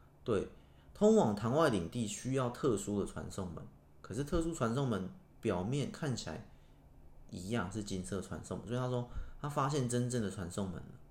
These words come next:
所以在，在诗媛讲那句话之前，他已经闯过非常非常多的传送门，然后又像，像之前那样一直传送、传送、传送。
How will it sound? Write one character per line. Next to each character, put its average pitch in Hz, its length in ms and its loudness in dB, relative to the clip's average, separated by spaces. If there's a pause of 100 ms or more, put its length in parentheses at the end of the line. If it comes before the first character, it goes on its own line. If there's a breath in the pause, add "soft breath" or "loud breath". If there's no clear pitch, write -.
(960 loud breath)
所 160 160 0
以 160 140 2
在， 165 340 -2
在 160 240 -2
诗 156 240 0
媛 147 160 4
讲 107 140 2
那 131 120 2
句 123 100 0
话 120 380 0 (120)
之 123 240 -4
前， 92 340 0
他 147 180 0
已 120 100 2
经 117 200 2
闯 87 300 -2
过 110 180 2
非 120 240 0
常 95 200 -2
非 107 140 0
常 90 240 -6
多 98 160 0
的 92 60 0
传 80 220 -6
送 95 220 -6
门， - 120 -10 (920 loud breath)
然 92 120 -8
后 107 100 0
又 120 120 4
像， 117 300 2
像 113 260 0
之 110 120 -2
前 95 200 -2
那 98 60 -4
样 98 180 -2
一 113 60 -4
直 107 120 -6
传 90 220 -4
送、 104 160 0
传 95 200 -6
送、 101 160 -2
传 - 220 -10
送。 - 220 -8